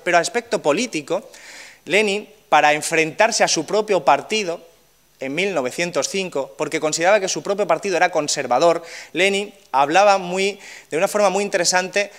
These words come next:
de cómo los cuadros medios del partido eran cuadros medios absolutamente conservadores, porque eran gente que eran revolucionarios profesionales, como Lenin había pedido que fueran, pero que al mismo tiempo tenían cada vez menos conexión con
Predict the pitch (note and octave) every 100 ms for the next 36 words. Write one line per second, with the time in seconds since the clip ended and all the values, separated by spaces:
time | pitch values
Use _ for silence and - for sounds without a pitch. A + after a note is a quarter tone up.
0 | - D3 D3+ G#3+ G3+ E3 - A3 G3+ F3
1 | E3 G3+ G#3 E3+ D#3+ C#3+ F#3+ F3+ D#3 D3
2 | G3+ F3+ F3+ - - F3 F3 F#3+ F#3 F3+
3 | D3+ F3 F#3 G3 - - D#3 - - F3
4 | G#3 F#3+ G3 G#3 G3+ E3+ D#3 D#3+ C#3 C3
5 | C#3+ - - - _ _ _ - D#3+ D#3
6 | D#3+ D#3 - F3 F#3+ G3 G#3 G3+ G#3 G#3+
7 | - - - F#3 - - D#3 D#3+ D3 -
8 | - F3 F#3 D#3+ D#3 D#3 E3 D#3+ D#3 D#3
9 | C#3+ E3 G3+ A3+ - A#2+ B2 C3+ B2+ A#2+
10 | B2+ B2+ B2 C3 B2+ A#2+ A#2+ F3 F3 G3+
11 | - - _ F3 F3+ G#3+ F#3 D#3 F3 F3+
12 | F#3 F3+ F3+ G3 F3 F3+ F3+ F3+ F3+ F#3
13 | E3+ F#3 F3+ F#3 E3+ D#3 F3 F#3+ - E3
14 | G3